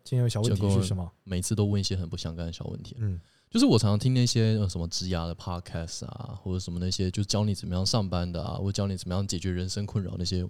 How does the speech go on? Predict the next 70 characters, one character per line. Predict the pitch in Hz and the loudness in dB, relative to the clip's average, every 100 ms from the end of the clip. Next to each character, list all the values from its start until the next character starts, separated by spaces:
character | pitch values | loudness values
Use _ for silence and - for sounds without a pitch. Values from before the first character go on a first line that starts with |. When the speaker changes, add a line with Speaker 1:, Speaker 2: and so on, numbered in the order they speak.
| 110 | -4
Speaker 2:
东 | 90 90 | -6 -4
西 | - | -4
啊， | 92 | -2
然 | |
后 | 110 | 2
我 | 175 | 4
都 | 180 | 4
觉 | 170 | 4
得 | 131 | 2
说， | 127 143 156 - _ - - - - - - - _ | 4 2 0 -6 _ -18 -16 -18 -18 -18 -20 -20 _
对， | - 254 | -2 0
虽 | 226 254 | 2 4
然 | 214 | 4
他 | 226 | 4
们 | 214 | 4
都 | 226 | 4
讲 | 196 - 90 | 4 2 2
在 | 123 | 2
点 | 151 - 95 87 | 2 0 -2 0
上 | - 127 | 0 2
啊， | 104 | 4
然 | 101 | 4
后 | 107 | 4
我 | 135 113 | 4 2
也 | |
学 | - 90 | 0 -2
到 | 98 104 | 0 0
一 | |
些 | 98 95 | 0 -4
东 | 87 87 | -4 -6
西 | - | -6
啊， | 87 | -4
可 | - | 0
是 | 180 | 2
我 | |
还 | 104 90 | 2 0
是 | 87 123 | -2 -2
不 | 117 | 0
知 | 113 | 0
道 | |
怎 | 107 | 0
样 | 87 | 0
把 | 95 | -2
那 | 82 123 | 0 2
个 | 123 | 2
东 | 107 | -2
西 | 101 | -2
实 | 101 - | -4 -6
际 | 87 98 - | -8 -8 -6
应 | 101 | -2
用 | 90 | -2
在 | 80 85 - | -2 -6 -6
我 | 85 | -14
自 | - | -6
己 | 110 82 | -6 -4
的 | |
生 | - 82 | -4 -6
活 | - - | -6 -6
上 | - - | -8 -8
面。 | - - _ | -14 -18 _
Speaker 1:
嗯。 | 135 110 87 - _ | -2 0 -2 -8 _
Speaker 2:
那， | 185 151 113 _ _ _ _ _ _ _ | -4 -2 -4 _ _ _ _ _ _ _
嗯， | 139 139 131 131 131 131 123 120 120 117 117 120 | -2 0 2 2 0 0 0 2 0 0 -4 -6
可 | 139 | -6
是 | 135 | -6
真 | - 294 | -2 0
的 | |
有 | 247 | 2
那 | 170 | 2
种， | 202 156 92 | 2 0 0